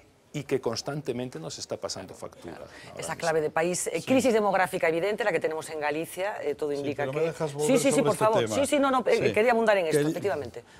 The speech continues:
Speaker 3: Sí, efectivamente. Eh, cierto que las ciudad-, el crecimiento de las ciudades es reversible. O sea, la historia nos muestra
Speaker 2: Que las nace-, las ciudades
Speaker 3: que
Speaker 2: nacen
Speaker 3: hay ciudades,
Speaker 2: y crecen
Speaker 3: sí.
Speaker 2: y mueren muchas veces,
Speaker 3: En
Speaker 2: ¿eh?
Speaker 3: general, hasta la, hasta, hasta no-, hasta los años, eh, setenta casi todas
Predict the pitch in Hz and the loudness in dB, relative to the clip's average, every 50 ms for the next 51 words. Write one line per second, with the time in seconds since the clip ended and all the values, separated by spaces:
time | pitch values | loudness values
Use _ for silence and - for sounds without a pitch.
0 | - - - - 143 147 151 156 120 - 151 131 - 156 156 143 123 113 104 104 | -20 -8 -4 -4 -4 -2 -4 -4 -2 -2 -2 0 0 0 2 2 2 0 0 -2
1 | 98 98 87 - - - - - - _ - - 156 151 156 156 147 143 135 127 | -4 -6 -8 -8 -12 -20 -20 -20 -20 _ 0 2 4 6 6 6 6 4 4 4
2 | 175 190 175 156 - 143 135 120 - 143 139 135 131 135 135 131 127 - - 143 | 4 4 4 2 0 -2 -2 0 0 2 2 2 2 2 2 0 0 -2 -2 0
3 | 143 135 135 - 151 151 151 147 143 135 123 - 143 - - 156 170 165 165 165 | 0 0 0 0 -2 -2 -2 -2 -2 -2 -2 -2 -2 -2 -2 -2 0 0 2 2
4 | 160 160 151 - 143 139 147 151 156 175 170 - - - - - 139 143 135 143 | 2 2 0 0 0 2 4 4 4 2 0 -2 -6 -6 0 2 2 2 4 2
5 | 139 127 127 110 - - - 92 87 90 90 92 98 104 104 104 101 - - 131 | 2 2 2 0 -2 -6 -10 -10 -10 -10 -10 -6 -4 -2 -2 -2 -2 -2 0 2
6 | 123 131 131 127 - - - - - - 131 123 117 123 127 135 135 131 - - | 2 2 2 0 -2 -8 -18 -20 -8 -4 -2 -2 -2 0 0 0 0 0 0 0
7 | 143 151 170 - - - 180 170 165 170 202 185 - - 165 175 - 196 185 165 | 0 -2 -2 -4 -2 0 0 0 2 0 -2 -2 -2 -4 -6 0 2 4 4 6
8 | 151 139 214 233 233 - - 277 285 131 - 127 135 - 135 139 127 - - - | 6 6 6 6 4 4 4 4 4 4 4 6 6 6 6 6 6 4 4 6
9 | - 294 254 214 214 220 226 196 147 135 135 151 147 156 151 143 151 170 160 151 | 6 6 6 6 6 6 8 6 6 6 4 2 0 -2 -2 0 2 2 2 2
10 | 151 185 208 - 170 165 160 160 170 196 208 185 160 151 131 - 147 139 143 139 | 0 0 2 2 4 4 4 4 4 4 4 2 2 0 0 2 2 2 2 2
11 | 139 - 143 123 - - - 135 127 123 117 - - - - - _ - 120 120 | 0 0 -2 -4 -4 -2 0 2 2 2 0 -4 -10 -20 -20 -6 _ -2 -2 0
12 | - 143 131 139 147 143 - 131 131 123 - - 127 123 123 117 - 175 180 180 | 2 2 2 2 0 -2 -2 -2 -2 -2 -2 -2 0 0 0 0 0 0 0 0
13 | 156 - - 143 139 139 127 - - 123 113 147 147 156 151 180 147 151 139 123 | -2 -2 0 0 0 0 0 0 -2 -2 0 0 -2 0 -2 -2 0 0 -2 -2
14 | - 120 110 - 131 131 143 151 147 | -2 -4 -2 -2 0 0 0 -2 -4